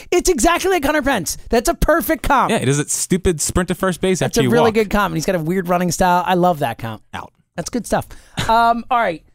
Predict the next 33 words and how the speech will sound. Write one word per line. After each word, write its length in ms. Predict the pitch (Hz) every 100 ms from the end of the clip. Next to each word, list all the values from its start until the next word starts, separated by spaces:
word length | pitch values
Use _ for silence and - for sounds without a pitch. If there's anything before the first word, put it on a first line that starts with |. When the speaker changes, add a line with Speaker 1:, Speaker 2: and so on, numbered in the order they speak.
| _
Speaker 1:
So 160 | - 240
Syndergaard, 520 | 220 302 339 330 302
Nola 320 | 277 262 254 240
tonight. 440 | - 208 202 202
What 120 | 220
are 20 | 254
you 80 |
looking 200 | 254 226 202
for 120 | 214
from 120 | 175
Nola? 240 | 160 123 -
And 160 | 247 214
by 120 | 254
the 100 | 214
way, 260 | 190 156 135 -
uh, 300 | 175 151 147 - - -
Jackie 200 | - 220 165
Robinson 340 | 147 120 98
Day 160 | 107 95
too. 240 | - 82
Shout 220 | - 147 120
out 140 | 98
to 100 | 110
Speaker 2:
Oh, 140 | 175 101
yeah. 180 | 87 - - -
Speaker 1:
one 220 | 156 170
of 100 | 156
the, 200 | 135 131 -
you 160 | 156 123
know, 180 | 104 98 -
obviously 300 | 160 131 123
most 280 | 123 135 123
important 500 | 120 - 143 120 110